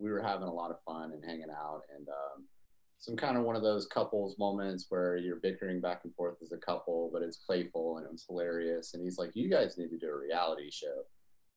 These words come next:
And I said, "Well, that's probably never gonna fly." And so that was kind of the end of it. And then we were doing some stuff and learning some stuff. And, uh, we're like, "Man, you know, if only we had known this.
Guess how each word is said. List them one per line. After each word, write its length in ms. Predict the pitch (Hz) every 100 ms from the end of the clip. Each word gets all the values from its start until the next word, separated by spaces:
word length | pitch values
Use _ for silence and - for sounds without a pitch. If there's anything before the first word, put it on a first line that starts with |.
| _ _
And 100 | 85
I 60 | 87
said, 160 | 92
"Well, 260 | 98 104 101
that's 400 | 107 110 - - -
probably 300 | 110 101 92
never 260 | 87 87 82
gonna 200 | 80 76 -
fly." 360 | 76 73 78 76
And 100 | 76 - _ _ -
so 220 | - 113
that 180 | 113 120
was 140 | 120
kind 220 | - 135 117
of 40 |
the 140 | 101 98
end 120 | 104
of 100 | 101
it. 260 | 101 98 90
And 140 | 90
then 460 | 92 92 90 87 82
we 120 | 107
were 420 | 104 104 98 92 - - 104
doing 280 | 117 170 156
some 180 | - 98
stuff 300 | - 98 95
and 80 | 90
learning 320 | 104 127 120
some 200 | 110 85
stuff. 400 | 82 85 80 82 - -
And, 340 | 80 80 80 78
uh, 340 | 73 73 73 69 -
we're 120 | 95
like, 200 | 92 82 -
"Man, 420 | 139 127 110 90
you 100 | 92 95
know, 220 | 90 87
if 60 | -
only 160 | 113 110
we 160 | 107
had 140 | 92 90
known 260 | 92 92
this. 460 | 87 87 - -